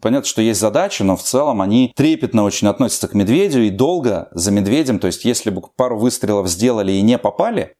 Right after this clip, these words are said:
этого медведя как бы оставляют в покое. Медведь может перегреться, он, естественно, бежит, для него это какая-то огромная винтокрылая птица, шумная, и чтобы медведя, не дай бог, не случилось там какого-то сердечного приступа, ну или не знаю, что там с ним происходит, да.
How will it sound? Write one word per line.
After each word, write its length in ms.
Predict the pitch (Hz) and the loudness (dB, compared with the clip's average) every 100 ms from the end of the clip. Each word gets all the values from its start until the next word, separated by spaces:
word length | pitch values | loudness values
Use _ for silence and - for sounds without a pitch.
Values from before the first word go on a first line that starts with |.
| _ - | _ -4
этого 280 | 143 139 | -2 2
медведя 400 | 117 117 143 131 | 2 2 2 0
как 160 | 113 98 | -2 -2
бы 60 | 101 | -2
оставляют 420 | - 107 139 - | -2 0 -2 -2
в 80 | - | -4
покое. 500 | - 120 87 67 - _ _ - | -2 -2 -2 -6 -12 _ _ -2
Медведь 340 | 117 131 - | 0 2 0
может 260 | 131 113 - | -2 -2 -2
перегреться, 680 | 113 107 143 208 214 170 143 | 0 0 0 0 -2 -4 -2
он, 180 | 113 | 0
естественно, 580 | 104 107 - 120 - 95 | 2 0 0 -2 0 0
бежит, 540 | 85 110 117 196 202 - | 2 0 2 0 -2 -4
для 140 | 104 101 | 0 4
него 260 | 110 110 | 4 2
это 140 | 98 - | 0 -4
какая-то 380 | 92 85 - | -4 -4 -2
огромная 440 | 92 104 110 92 87 | -2 0 0 0 0
винтокрылая 600 | 92 101 - 110 98 90 | 0 -2 0 0 0 -2
птица, 560 | - 196 202 - 139 - _ _ | -2 -2 0 -2 -2 -6 _ _
шумная, 680 | - - 190 180 147 127 - | -4 0 2 2 2 0 0
и 600 | 107 117 117 113 113 107 | 2 4 4 4 4 2
чтобы 280 | - 113 107 | 0 0 0
медведя, 360 | 123 131 107 | 2 2 2
не 100 | 107 | 2
дай 160 | 101 117 | 2 0
бог, 220 | 107 - | 0 -2
не 80 | 98 | -4
случилось 420 | - 104 117 98 | -4 -2 -2 -2
там 120 | 90 | -4
какого-то 220 | - 95 - | -4 -4 -2
сердечного 600 | 127 110 117 - 101 95 | -2 0 -2 0 -2 0
приступа, 480 | 165 214 - - | -2 -2 -4 -2
ну 100 | 95 | 2
или 140 | 123 92 | 2 2
не 80 | 95 | 0
знаю, 200 | 92 80 | -2 -2
что 180 | - | -6
там 100 | - | -8
с 100 | - | -6
ним 80 | 85 | -6
происходит, 540 | - 90 - 175 160 85 | -4 -4 -2 -2 -2 -2
да. 220 | 117 | -2